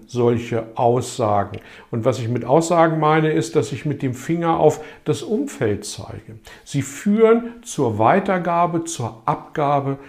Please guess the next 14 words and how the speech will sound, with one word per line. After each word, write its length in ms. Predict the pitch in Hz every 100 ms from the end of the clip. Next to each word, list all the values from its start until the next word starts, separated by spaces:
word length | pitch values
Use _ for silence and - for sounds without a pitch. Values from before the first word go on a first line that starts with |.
| -
von 340 | - - 131 117
Verantwortung. 920 | - 127 110 107 - - 104 - 113 _ _ _ _ - - - -
Ist 300 | 139 - -
es 220 | 139 -
gut? 460 | - 139 202 262 -
Ist 340 | - 139 -
es 240 | 135 - 135
richtig? 640 | 190 - - 254 254 - - -
Und 260 | 143 139 - -
welche 380 | 127 139 139
Mechanismen 840 | 143 147 165 170 233 - 208 170 120
werden 300 | 107 98 101
da 140 | 101
bespielt? 640 | 98 - - 113 107 -